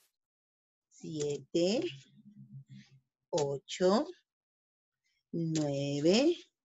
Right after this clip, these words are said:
diez, once, doce,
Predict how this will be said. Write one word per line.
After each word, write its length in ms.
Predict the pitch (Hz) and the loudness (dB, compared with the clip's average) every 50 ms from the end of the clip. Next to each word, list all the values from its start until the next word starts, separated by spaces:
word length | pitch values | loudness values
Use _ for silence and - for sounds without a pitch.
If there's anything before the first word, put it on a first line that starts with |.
| _ _ _ _ _ _ _ _ _ _ _ _ _ _ _ _ _ _ _ _ | _ _ _ _ _ _ _ _ _ _ _ _ _ _ _ _ _ _ _ _
diez, 1120 | - 151 151 151 170 160 151 139 135 135 139 143 151 165 208 311 - - - - - - - - _ _ _ _ _ _ _ _ _ _ _ _ _ _ _ - _ _ _ _ _ - - | -12 -8 -2 0 2 2 2 2 2 2 2 4 6 6 6 4 2 -2 -6 -10 -10 -12 -16 -20 _ _ _ _ _ _ _ _ _ _ _ _ _ _ _ -20 _ _ _ _ _ -4 0
once, 1000 | - 208 185 160 151 143 143 143 - - - 190 190 208 240 311 - - - _ _ _ _ _ _ _ _ _ _ _ _ _ _ _ _ _ _ - - _ _ _ - | 2 2 4 2 2 0 0 -2 -4 0 4 6 6 6 6 4 2 -4 -14 _ _ _ _ _ _ _ _ _ _ _ _ _ _ _ _ _ _ -20 -20 _ _ _ -8
doce, 960 | 165 156 - - 202 196 165 156 147 139 - - - - 156 156 170 208 302 | -6 4 8 8 10 10 8 6 4 2 -2 -2 4 6 8 8 8 8 6